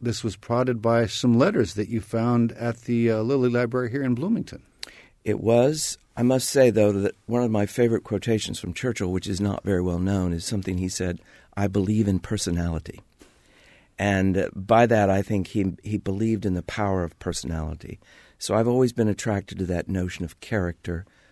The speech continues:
Speaker 2: personality, not, not necessarily in a moralistic sense, but just in the sense of wh-, what do we make of ourselves? How do we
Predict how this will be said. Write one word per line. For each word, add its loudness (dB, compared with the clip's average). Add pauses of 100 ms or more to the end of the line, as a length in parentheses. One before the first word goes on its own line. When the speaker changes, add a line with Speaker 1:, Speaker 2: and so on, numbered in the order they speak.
(140)
Speaker 2:
personality, -2
not, 0
not -2
necessarily -2
in -2
a -2
moralistic -4
sense, -6 (460)
but -2
just -2
in 0
the -2
sense -2
of -2 (420)
wh-, -14
what -2
do -8
we 0
make 0
of -4
ourselves? -6
How -4
do -4
we -2